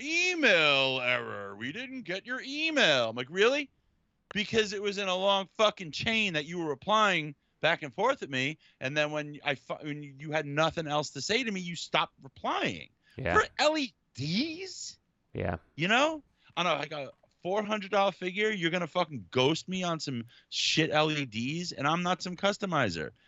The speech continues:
Speaker 1: If I was, I could have fixed it. But I'm
Speaker 2: Yeah.
Speaker 1: not. I'm just a collector. And,
Speaker 2: Yeah.
Speaker 1: like, y-, they're cheap for you. Give me another gun. Give me another head, and we're good. You know, and I couldn't believe it. So, and I had bought all their shit. I have, I have their Prime.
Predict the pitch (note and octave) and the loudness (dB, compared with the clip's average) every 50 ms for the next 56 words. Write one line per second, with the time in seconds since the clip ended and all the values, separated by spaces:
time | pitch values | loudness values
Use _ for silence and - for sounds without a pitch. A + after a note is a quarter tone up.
0 | _ - G#2+ G2+ C3+ B2 A#2 B2 C3+ D#3+ E3+ E3 - C#3+ E3 D#3+ - F3 E3+ - | _ -4 -2 2 2 2 4 4 4 2 2 0 -4 -6 -6 -4 -4 -8 -8 -6
1 | - F3+ - - - - F2+ D#2 - _ _ _ _ _ - - G3+ - B3+ D#4 | -8 -8 -8 -6 -2 -2 -2 -2 -4 _ _ _ _ _ -2 0 2 4 6 6
2 | D#4+ D4+ F#3 - - _ _ _ _ _ _ _ _ _ - C#3 D#3 F#3+ - G#3+ | 6 4 4 0 -4 _ _ _ _ _ _ _ _ _ -12 -10 -10 -8 -8 -8
3 | G3+ - G3+ G#3+ A3+ C4+ - _ - F#2+ - - _ _ _ _ _ - - D3+ | -4 0 2 4 4 2 0 _ -8 -8 -8 -8 _ _ _ _ _ -2 0 2
4 | D#3+ D#3+ D#3 D#3 D3+ - _ _ - - - D3+ D3+ D3+ - - - F#3 - - | 2 2 0 0 -2 -2 _ _ -20 -20 -20 -18 -18 -18 -14 -6 -6 -6 -6 -4
5 | - - - D#4 E4 - - _ _ - - E3+ D3 C3+ A#2+ A2 G2+ F#2+ F2 D#2+ | -6 -4 0 0 0 -2 -2 _ _ -8 -4 -2 0 0 0 0 0 -2 -4 -6
6 | D#2 - F#3 A3+ C4+ C4+ C4+ C#4 C4+ G#3 _ - A#3+ C#4 C#4+ A#3 C3 E2 - _ | -8 -8 -6 -4 -2 0 2 2 0 0 _ 0 2 4 4 2 0 -2 -8 _
7 | _ _ _ _ _ - F3 A3 B3 C4+ B3+ A#3 E3+ G3 C4+ D4 B3 B2+ G2+ F3 | _ _ _ _ _ -4 -2 0 2 2 2 0 0 0 2 2 2 2 -2 -4
8 | - C3+ C#3+ D3+ C#3+ A#2 G2+ C3+ F#3 C#4 D4 - - - B1 _ _ _ _ _ | -6 -4 -4 -4 -4 -4 -4 -2 0 2 2 0 0 -2 -10 _ _ _ _ _
9 | _ _ _ _ _ _ _ _ _ _ _ _ _ - - B2 C3+ C#3+ D#3 E3+ | _ _ _ _ _ _ _ _ _ _ _ _ _ -6 -4 -2 -2 0 -2 -2
10 | E3+ D3+ C#3 C#3+ C#3 C#3 C#3 - F3 F3 F3 D#3 E3 F3+ G#3+ C4+ A3 B2+ E2+ - | -4 -6 -6 -4 -4 -4 -4 -6 -8 -8 -8 -6 -8 -8 -8 -6 -8 -8 -10 -10
11 | - - - A#2+ A2+ A2+ B2 B2+ C3 C3 A#2 C3+ F#3 C4 G#3 C3+ A#2 G#2+ G#2+ A2 | -12 -6 -2 -2 -2 0 0 0 0 2 2 0 0 0 -2 -2 -2 -2 -2 -2
12 | A#2+ B2+ D3+ D#3 - B3 - - - _ _ _ _ _ _ - - A#2 A2+ A2 | -4 -4 -6 -8 -8 -10 -12 -14 -16 _ _ _ _ _ _ -10 -6 -6 -4 -2
13 | B2+ A#2+ A#2 A2+ A2 G#2+ G2 F#2 _ _ _ _ _ _ - G2+ G2+ F#2+ F2 F2 | -2 -2 0 0 -2 -2 -6 -10 _ _ _ _ _ _ -6 -4 -4 -4 -4 -6
14 | E2 - - E3 F3+ F3 E3 E3 D#3+ D#3 D#3 D#3 D3+ | -10 -8 -2 2 4 4 4 4 4 2 2 -2 -4